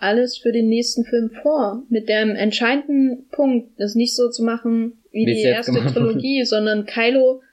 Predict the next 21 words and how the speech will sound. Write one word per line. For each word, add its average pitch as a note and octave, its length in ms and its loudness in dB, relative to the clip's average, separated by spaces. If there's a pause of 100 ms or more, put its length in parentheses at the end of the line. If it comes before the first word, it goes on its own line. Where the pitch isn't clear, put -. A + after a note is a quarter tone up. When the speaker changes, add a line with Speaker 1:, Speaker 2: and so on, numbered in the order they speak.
(160)
Speaker 1:
in A#3 280 2
diese G#3+ 260 -2
enorme A3 320 2
Machtposition G3+ 920 0
zu - 100 -8
schieben, G#3 240 0
wo G#3 60 2
er - 80 -2
alle, C4+ 300 0
alles C4 240 0
machen B3+ 200 2
kann, A#3+ 300 0 (320)
was G#3+ 160 -2
er G#3 100 2
will, A#3+ 160 2
wo G#3+ 80 0
er G#3 80 2
noch A#3 160 -2
mehr A3+ 160 2
korrumpiert A3+ 680 0
wird. E3+ 280 0